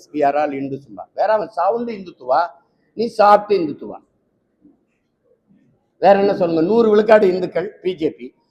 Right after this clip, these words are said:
தொண்ணூறு விழுக்காடு இந்துக்கள் தி மு க. நான் சொல்லல, தலைவரே சொல்றாரு, "என் கட்சியில தொண்ணூறு விழுக்காடு இந்துக்கள்." இது பி ஜே பியின் பி டீமா, நாங்க பி டீமா?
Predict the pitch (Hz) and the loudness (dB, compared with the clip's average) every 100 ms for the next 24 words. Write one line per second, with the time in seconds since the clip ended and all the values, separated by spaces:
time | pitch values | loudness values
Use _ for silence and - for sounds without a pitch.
0 | _ 220 247 262 247 233 233 202 190 190 | _ 0 2 0 0 2 4 4 2 -6
1 | 185 202 175 156 135 113 - _ _ - | -6 -6 -4 -4 -4 -8 -10 _ _ -8
2 | 170 214 202 185 165 165 190 196 202 175 | -4 0 0 0 0 0 0 0 -2 -4
3 | 156 147 147 147 156 185 165 156 165 156 | -4 -4 -4 -6 -6 -8 -12 -8 -8 -6
4 | 156 156 147 131 127 110 104 104 _ _ | -8 -6 -6 -6 -14 -16 -20 -20 _ _
5 | _ 165 220 277 247 262 247 233 220 208 | _ -8 -2 -2 0 0 2 0 0 -4
6 | 202 208 214 247 202 202 196 175 160 151 | -6 -6 -2 -2 0 -2 -4 -6 -6 -8
7 | 147 | -8